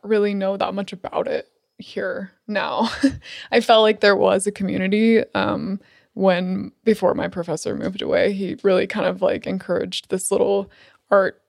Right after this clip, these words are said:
community, ceramics community to grow. Um, everybody ended up kind of branching off from that. And then he left as well. So it was kind of like this open space now where I, I don't know how to find people in Visalia that are interested in that. I don't know how to find people who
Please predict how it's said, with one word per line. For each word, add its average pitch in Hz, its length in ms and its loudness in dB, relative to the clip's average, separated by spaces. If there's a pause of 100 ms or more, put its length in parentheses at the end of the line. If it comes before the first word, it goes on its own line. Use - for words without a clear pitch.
(160)
community, 196 500 2
ceramics 185 460 -2
community 190 400 -2
to 196 80 -8
grow. 190 500 2 (360)
Um, 185 280 -2
everybody 196 420 0
ended 190 200 0
up 170 320 -4
kind - 160 -4
of 196 120 -4
branching 185 420 -4
off 185 220 -6
from 185 240 -12
that. 165 420 -6
And 190 180 -2
then 185 180 -6
he 247 260 -2
left 226 300 4
as - 140 -12
well. 208 280 6
So 196 260 4
it - 60 4
was 196 140 0
kind 214 200 2
of 190 100 2
like 185 340 4 (420)
this - 440 0 (360)
open 180 380 0
space - 580 0
now 180 440 -2
where 196 200 6
I, 185 200 4
I 208 60 4
don't 208 300 4
know 208 260 6
how 214 220 6
to 262 80 4
find 254 340 6
people 294 520 4
in 269 160 8
Visalia 254 440 6
that 233 140 6
are 196 60 6
interested 226 520 0
in 240 100 8
that. 240 280 6
I 196 80 0
don't 202 160 4
know 202 80 4
how 196 100 4
to 185 80 2
find 185 220 0
people 180 240 2
who 175 260 4